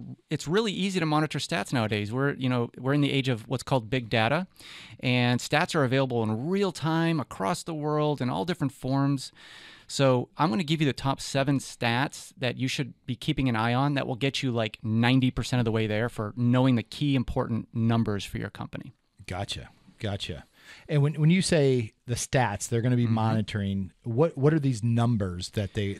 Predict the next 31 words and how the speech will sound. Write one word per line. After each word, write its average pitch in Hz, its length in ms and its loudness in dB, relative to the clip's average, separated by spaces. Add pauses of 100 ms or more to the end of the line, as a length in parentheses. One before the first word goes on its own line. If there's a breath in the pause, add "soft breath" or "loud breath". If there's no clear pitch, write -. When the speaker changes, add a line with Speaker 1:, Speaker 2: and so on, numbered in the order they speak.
Speaker 2:
they 107 140 -2
wanna 98 260 -4
get 90 280 -10 (140)
for - 160 -10
their 92 120 -6
Speaker 1:
Yeah, - 80 -6
Speaker 2:
company? - 300 -4
Speaker 1:
I - 40 0
mean, 131 180 2
everything 185 640 -4
i-, - 220 -8
from 120 340 -2 (500)
revenue 131 580 2
to 123 100 2
profit, 135 960 0
um, 113 460 0
Speaker 2:
Okay. 117 180 0
Speaker 1:
and 127 100 0
then, 120 220 -2
you 135 100 -2
know, 117 200 -2
on 123 100 0
the 117 80 0
QuickBooks - 440 0
side 123 280 0
or 117 80 0
the 107 80 -6
book 131 240 -4
side, 110 280 -2
and 131 100 2
then 143 200 4